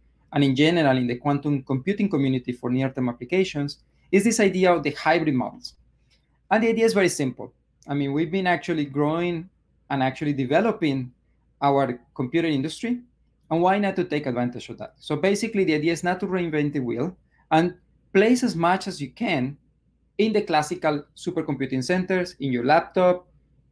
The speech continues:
Just do as much of your classical machine learning pipeline in a laptop, and then only make a call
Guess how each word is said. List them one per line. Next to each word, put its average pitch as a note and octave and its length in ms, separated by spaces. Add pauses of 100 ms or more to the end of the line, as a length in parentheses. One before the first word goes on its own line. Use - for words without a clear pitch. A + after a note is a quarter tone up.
(120)
Just F3+ 180
do A#3+ 160
as B3 80
much G#3 260
of G3+ 60
your E3+ 120
classical E3+ 380
machine D#3 240
learning D3+ 200
pipeline D3 580
in C3 140
a B2 40
laptop, B2+ 480 (360)
and F3+ 200
then G3+ 300
only A#3 280
make G#3 280
a F3 60
call D3+ 600